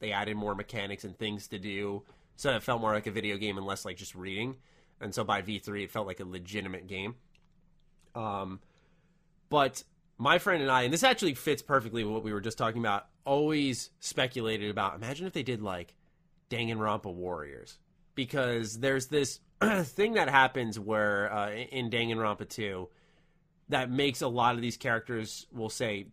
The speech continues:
super powerful. And when you learn their origin story, it would be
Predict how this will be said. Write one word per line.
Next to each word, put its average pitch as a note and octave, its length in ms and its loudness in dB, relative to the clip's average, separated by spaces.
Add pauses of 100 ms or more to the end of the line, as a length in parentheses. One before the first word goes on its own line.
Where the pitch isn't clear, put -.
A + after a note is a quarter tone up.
(380)
super D3+ 440 0
powerful. F#2+ 560 0 (960)
And A#2+ 400 2
when B2 100 2
you B2+ 120 2
learn C3+ 180 2
their A#2+ 140 2
origin A2 340 2
story, F#2+ 560 -2 (160)
it C3 100 -2
would C3+ 140 0
be B2+ 140 0